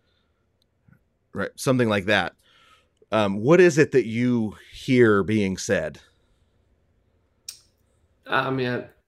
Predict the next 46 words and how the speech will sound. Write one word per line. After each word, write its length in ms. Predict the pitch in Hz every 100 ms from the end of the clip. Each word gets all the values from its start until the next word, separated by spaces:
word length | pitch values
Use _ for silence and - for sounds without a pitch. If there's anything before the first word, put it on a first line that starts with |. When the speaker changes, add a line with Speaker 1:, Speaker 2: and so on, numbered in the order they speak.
| _
Speaker 2:
culpability, 600 | - 123 110 123 131 107 95 -
that 160 | 135
there's 220 | 131 131 -
something 320 | 143 139 127
inherent 500 | 120 135 135 127 123
to 280 | - 123 117
the 160 | 117 120
ideology 760 | 113 117 113 123 113 113 107 - _
that 200 | 117 113
lays 340 | 120 123 120 117
this 280 | 120 110 120
as 120 | 113
a 60 |
necessary 500 | 117 120 - 113 117
con-, 160 | - - _ _ _ _ _ _ _ _ _ _ -
consequence. 680 | - 113 107 92 80 - -
You 100 | 139
know, 640 | 127 _ _ _ _ - 113
it's 100 | 117
a 60 |
product 560 | - 131 120 117 110 -
of. 300 | 113 98 - _ _ _ _ _ _ _ _ _ -
But 220 | 135 160 160
here's 220 | 220 -
where 100 | 196
I'm 80 | 196
too, 420 | - 214 180 -
and 80 | 143
I'm 120 | 160
gonna 140 | 165 139
say, 560 | - 139 135 123 - -
I, 120 | 135 -
I've 100 | 143
heard 180 | 170 135
y'all 180 | 151
talking 260 | 156 135 123
about 180 | 120 127
the 80 | 123
Enlightenment, 460 | 113 101 95 82
and 80 | 135
I'm 160 | 139 139
with 200 | 151 131
you 240 | 113 107 104
in 60 |
that, 140 | 107 -
like, 220 | 110